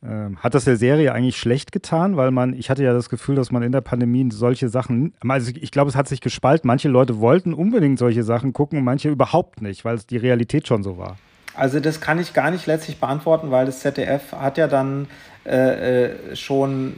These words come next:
Speaker 2: sie nicht mehr so ausgestrahlt, wie sie ausgestrahlt worden wäre ohne Pandemie, weil
Speaker 1: Mhm.
Speaker 2: es war eigentlich gedreht fürs, für 'n, äh, Montagabend, Montagskino, ähm, Sendeplatz, wo ich schon viele Sachen hatte, Steig nicht aus, Antikörper,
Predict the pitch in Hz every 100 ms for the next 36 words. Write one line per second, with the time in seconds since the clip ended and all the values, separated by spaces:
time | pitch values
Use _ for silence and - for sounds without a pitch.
0 | - - - 117 127 139 - 139 120 127
1 | 113 127 - - - 117 113 117 110 120
2 | 107 113 - - 113 113 110 107 107 110
3 | 113 90 143 143 110 104 98 101 131 156
4 | - - - 110 110 - 110 113 92 120
5 | - - 104 110 113 - 110 101 - -
6 | - 104 101 101 69 101 101 107 104 87
7 | 107 117 107 - 107 110 135 - 131 131
8 | 135 135 - 120 120 120 123 135 - 127
9 | 131 - - - _ - 104 110 104 -
10 | 117 107 139 139 123 120 135 117 165 170
11 | 143 123 107 123 - 127 127 120 120 120
12 | - 117 117 120 117 117